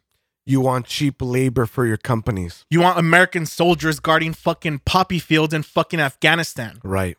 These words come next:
Speaker 2: That's what you fucking want. That's what you want the money for. You don't give a shit about the American people. You want a fucking healthcare for all. Everyone deserves healthcare. Yeah,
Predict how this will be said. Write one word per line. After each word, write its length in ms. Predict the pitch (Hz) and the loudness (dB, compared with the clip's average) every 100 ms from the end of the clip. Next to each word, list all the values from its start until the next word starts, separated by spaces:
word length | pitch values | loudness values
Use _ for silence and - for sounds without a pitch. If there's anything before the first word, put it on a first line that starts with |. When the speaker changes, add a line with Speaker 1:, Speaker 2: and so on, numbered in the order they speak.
| - | -2
Speaker 2:
That's 180 | 165 185 | -2 0
what 100 | 175 | -2
you 100 | 139 | -2
fucking 380 | - 143 - 120 | -2 -6 -4 -4
want. 160 | 131 160 | -2 -2
That's 160 | 196 | 0
what 100 | 185 | 2
you 80 | 156 | 2
want 140 | 143 | 0
the 60 | 135 | -2
money 220 | 127 139 | -4 -4
for. 320 | 143 165 180 180 - - | -6 -2 -2 -2 -10 -2
You 80 | 190 | 0
don't 80 | |
give 100 | 196 | 2
a 40 | 175 | 2
shit 160 | - | 0
about 180 | 147 127 | 0 0
the 60 | 127 | -2
American 400 | 123 127 131 135 | -2 -2 -2 -6
people. 440 | 165 165 185 208 - _ _ - | -6 -4 -4 -4 -8 _ _ -4
You 180 | 160 185 | 0 0
want 480 | 185 180 185 202 | -2 0 2 2
a 40 | 190 | 0
fucking 460 | - 185 170 143 - _ _ - | -2 -2 -4 -6 -10 _ _ -4
healthcare 440 | - 156 - 180 | 0 0 2 2
for 220 | - 170 | 4 2
all. 480 | 170 202 185 170 175 _ _ - | 4 4 4 2 -4 _ _ -2
Everyone 420 | 156 170 175 175 | 0 2 2 2
deserves 500 | 151 175 151 185 170 | 4 0 4 2 2
healthcare. 640 | 143 190 190 - 175 170 170 - _ | -2 0 0 0 0 2 -2 -10 _
Yeah, 220 | 160 185 | 2 4